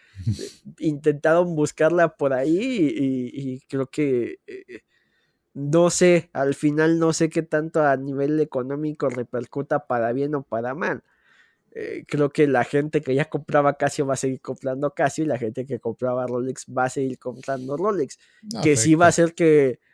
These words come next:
Speaker 2: que mucha gente vaya a Amazon y empiece a buscar algún modelo de Casio por el mame, eh, puede incrementar sus ventas, ¿no?
Speaker 1: Sí, sí, sí, sí, y, y yo nada más así dije, "Sí, Shakira, un Rolex está chingón, pero ¿acaso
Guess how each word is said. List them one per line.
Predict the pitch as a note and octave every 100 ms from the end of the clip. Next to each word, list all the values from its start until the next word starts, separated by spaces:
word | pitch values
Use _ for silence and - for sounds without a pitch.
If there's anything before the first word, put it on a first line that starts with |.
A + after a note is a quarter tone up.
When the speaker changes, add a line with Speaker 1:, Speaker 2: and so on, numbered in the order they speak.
| _ _
Speaker 2:
que | D3
mucha | C#3+ D#3 E3 F3
gente | D#3+ E3 E3 D#3+
vaya | D3+ D#3+ D#3
a | D#3
Amazon | E3 D#3 C#3+ C3+
y |
empiece | C3+ B2+ C#3+ D#3
a |
buscar | C#3+ C3+ D3
algún | D3 D3+ D3+
modelo | D3+ D3 D#3 D3+
de | C3+
Casio | C#3+ - D#3+ D3
por | B2+ B2+
el | B2
mame, | C3 C3+ D#3+ G3 F3
eh, | A#2+ A#2 A2 A#2+ -
puede | - C3 C3
incrementar | B2+ B2 C3 A#2+ A#2+ C3
sus | - C3
ventas, | B2 A#2 A2+ G#2 D#2+
¿no? | - F#3+ _ _ _ -
Speaker 1:
Sí, | F#3 G3 F#3 D#3 A#2+ A#2
sí, | B2+ D3 D3 C#3+
sí, | C3+
sí, | B2+ C#3+ C#3+ C3+ B2
y, | C3 C3 B2+ A2+
y | B2+
yo | C#3
nada | C#3+
más | C#3 C3
así | B2+ - C3
dije, | B2+ C3 A2+ - - - - - _
"Sí, | - - E3
Shakira, | D#3 D#3 D#3 C3 A#2+
un | C3
Rolex | D3+ E3+ D#3+ -
está | - C#3
chingón, | C#3 - B2 A#2 C#3 D3 -
pero | G#2+ G2+
¿acaso | - C#3 C#3 D#3+ B2+ G#2+